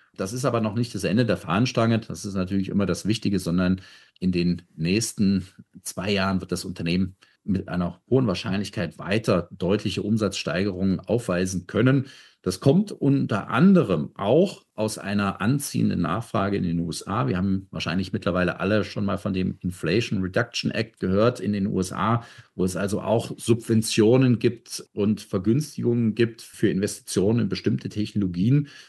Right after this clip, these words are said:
Und hier, äh, kann man sehr stark au-, davon ausgehen, dass eben aus den U S A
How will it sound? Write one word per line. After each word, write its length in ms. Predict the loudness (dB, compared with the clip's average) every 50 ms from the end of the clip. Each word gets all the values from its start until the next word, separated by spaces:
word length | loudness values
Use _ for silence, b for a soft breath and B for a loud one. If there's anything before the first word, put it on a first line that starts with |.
| B B B _
Und 160 | -8 -6 -2
hier, 340 | 2 4 4 4 4 2 -2
äh, 220 | -2 -4 -4 -4
kann 180 | -4 -4 -4 -2
man 220 | 0 0 0 0
sehr 240 | 0 0 0 0 -2
stark 440 | -4 -4 -4 -2 -2 -4 -6 -10 -12
au-, 140 | -16 -14 _
davon 300 | -6 -6 -4 -2 -4 -4
ausgehen, 460 | -4 -4 -4 -6 -4 -2 0 0 0
dass 180 | 0 -2 -6 -6
eben 300 | -6 -6 -6 -6 -6 -10
aus 380 | -10 -4 0 2 2 2 0 0
den 260 | 0 0 0 0 0
U 80 | 0 0
S 160 | -2 -2 -4
A 380 | -10 -6 -4 -2 -2 -4 -4